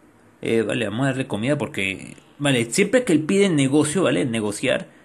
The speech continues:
Y tenga bajas las barras, si tú le das, bueno, si tiene bajas las barras, ¿vale? Y él pide estas opciones, si le das negociar, va a subir también Boom en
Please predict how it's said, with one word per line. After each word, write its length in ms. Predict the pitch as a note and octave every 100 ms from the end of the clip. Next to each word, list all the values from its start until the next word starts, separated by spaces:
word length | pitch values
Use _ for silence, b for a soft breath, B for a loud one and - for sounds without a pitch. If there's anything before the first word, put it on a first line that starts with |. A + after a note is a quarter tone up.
| B B - -
Y 100 | D3+
tenga 420 | G3 A3 D#3+ C#3+
bajas 460 | D3+ C#3 E3 F#3 D#3
las 220 | C3+ B2+
barras, 340 | C3+ C#3 D#3+
si 160 | - C3
tú 160 | A#2 E3
le 80 |
das, 320 | F3 F3+ F3 B2
bueno, 160 | F#2
si 120 | -
tiene 180 | - D#3+
bajas 240 | E3 E3 D#3
las 160 | A#2+
barras, 340 | B2 B2 D3 C#3
¿vale? 220 | C3 D3+
Y 120 | A#2
él 100 | A2+
pide 240 | C3+ C3
estas 260 | B2 - A#2
opciones, 600 | G#2+ - D#3+ D3+ F#3 - B B B -
si 180 | - A3
le 100 | G#3
das 100 | G3+
negociar, 580 | F#3+ D3 E3 F3 C#3
va 60 | D3+
a 20 |
subir 320 | D#3 C3+ E3+
también 380 | C3 C3 F3 F3+ -
Boom 440 | A#2+ C3+ E3 E3+ -
en 460 | A2+ A2 G#2+ G#2+